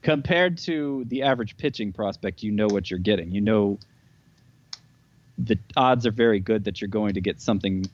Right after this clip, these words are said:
highly usable, something you wouldn't ever consider dropping. And, you know, prospects, as their name suggests, are, uh, very hit or miss.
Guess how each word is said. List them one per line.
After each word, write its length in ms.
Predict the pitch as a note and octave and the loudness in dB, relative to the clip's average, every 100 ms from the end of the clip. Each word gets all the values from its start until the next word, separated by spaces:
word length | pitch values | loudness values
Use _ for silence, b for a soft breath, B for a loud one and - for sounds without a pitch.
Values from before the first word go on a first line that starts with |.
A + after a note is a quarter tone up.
| _ _ | _ _
highly 400 | A#2+ A2+ G#2+ G#2 | 2 2 2 0
usable, 680 | G2 G2+ G2 G2 F#2 F2 - _ | 0 -4 -6 -6 -6 -8 -12 _
something 460 | - G2+ F#2+ F#2+ F#2 | -4 -4 -2 -2 0
you 160 | F#2+ G2 - | -2 -6 -8
wouldn't 400 | - A2 G#2+ G2+ | -2 2 4 4
ever 160 | F#2+ | 2
consider 420 | F2 F#2+ - F2+ E2+ | -2 -6 -2 -2 0
dropping. 560 | G2+ F#2 E2+ E2+ E2+ | 2 2 0 -6 -6
And, 180 | E2+ F2+ b b _ - | -6 -8 b b _ -2
you 80 | |
know, 80 | F2+ | -2
prospects, 840 | - A#2 G2 - G2 F2 - - - - - _ | 0 2 2 2 -2 -4 -8 -20 -20 -20 -20 _
as 160 | A2+ F#2+ | -2 0
their 160 | G#2 | 2
name 200 | G2 F#2+ | 2 0
suggests, 760 | F#2 G#2+ A2+ D3 G#2 - - - - | -2 -2 2 4 4 0 -12 -18 -10
are, 460 | G#2+ G2+ G2 F#2+ - _ _ _ _ _ | -6 -2 -2 -4 -8 _ _ _ _ _
uh, 300 | G#2 F#2 F#2 - _ _ - | -8 -6 -8 -12 _ _ -2
very 340 | A2 A#2+ G#2+ | 4 6 4
hit 160 | A2+ G2+ | 2 0
or 60 | |
miss. 440 | G2+ F#2+ - - | 0 -2 -6 -20